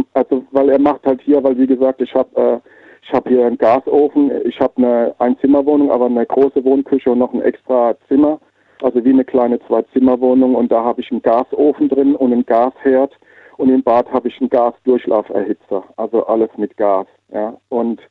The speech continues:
der kommt dann einmal im Jahr und macht Abgaswegeuntersuchung. Und wenn dann in meiner Bude dreißig oder ich hab hier in meiner Wohnung, also wenn sie dann immer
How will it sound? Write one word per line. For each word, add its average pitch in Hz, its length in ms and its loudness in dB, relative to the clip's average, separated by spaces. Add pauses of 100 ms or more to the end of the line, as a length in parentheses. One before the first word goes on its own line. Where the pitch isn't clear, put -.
(540)
der 117 100 -2
kommt 147 300 0
dann 131 180 2
einmal 135 360 2
im 127 180 2
Jahr 123 160 2
und 127 100 2
macht 123 240 -2
Abgaswegeuntersuchung. 104 1600 -2 (840)
Und 127 160 0
wenn 143 180 2
dann 143 120 2
in 131 120 4
meiner 127 260 2
Bude 147 340 2
dreißig 127 560 0
oder 127 280 2
ich 131 120 -4
hab 139 160 -2
hier 147 140 2
in 131 80 4
meiner 127 300 2
Wohnung, 143 480 2 (220)
also 120 260 -2
wenn 135 160 2
sie 131 80 -4
dann 131 180 0
immer 135 240 2